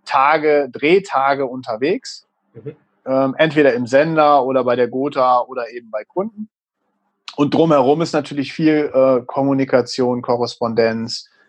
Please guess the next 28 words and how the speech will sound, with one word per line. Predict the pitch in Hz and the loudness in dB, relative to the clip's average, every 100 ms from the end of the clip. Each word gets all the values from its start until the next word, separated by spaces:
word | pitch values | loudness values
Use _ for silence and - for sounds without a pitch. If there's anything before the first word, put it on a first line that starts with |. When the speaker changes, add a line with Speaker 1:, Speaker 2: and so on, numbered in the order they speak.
| _ | _
Speaker 1:
Das | - 113 | -4 -2
macht | 131 120 | 0 0
auch | 120 123 | 0 0
einen | 120 110 | 0 0
Haufen | 123 131 123 | 2 0 -2
Arbeit. | 101 120 139 147 151 147 _ _ _ _ _ _ - | -2 2 4 4 2 -2 _ _ _ _ _ _ -8
Äh, | |
aber | 117 120 120 - 127 123 127 | -4 0 0 0 2 2 0
jetzt | 127 - | -6 -4
auf | 131 - | -6 0
eine | 143 156 | 0 0
Folge | - 147 165 | 2 4 4
runtergebrochen | 160 147 151 147 135 127 135 131 | 2 2 0 0 0 0 -2 -2
kann | - 135 | -2 0
man's | 131 | 0
gar | - | -2
nicht. | 127 - | -2 0
Dafür | 131 165 | 2 2
erfasse | 139 - 147 - | 0 0 -4 -4
ich | - | -6
halt | 120 - | -6 -8
die | |
Zeit, | - 127 127 - | -4 0 0 0
was, | 101 - - | -8 -10 -18
was | - | -16
da | - 92 | -12 -10
alles | 117 - | -10 -10
anfällt, | 113 113 120 113 | -10 -8 -4 -4